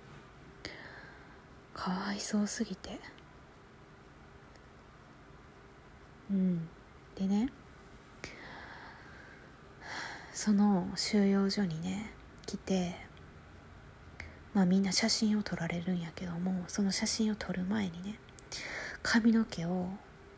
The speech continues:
女性も男性も刈られるのね。で、その髪の毛も、当時髪の毛って強いから、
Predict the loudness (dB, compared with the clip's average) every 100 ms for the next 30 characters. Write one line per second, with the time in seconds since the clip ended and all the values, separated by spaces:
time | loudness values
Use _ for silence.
0 | -14 -2 0 2 2 2 2 0 -4 -2
1 | -2 0 0 0 -2 -8 -16 -8 -2 2
2 | 4 4 2 0 -2 -6 -8 -12 -20 -20
3 | -20 -20 -16 -16 -14 -16 -18 -20 -20 -20
4 | -20 -20 -20 -12 -6 -4 0 0 0 2
5 | 4 4 2 0 4 4 4 0 -8 -18
6 | -20 -20 -20 -18 -18 -18 -18 0 2 4
7 | 2 0 0 -2 -8 -12 -20 -20 -4 2
8 | 2 2 -2 -6 0 6 6 6 0 -4
9 | -2 -2 -4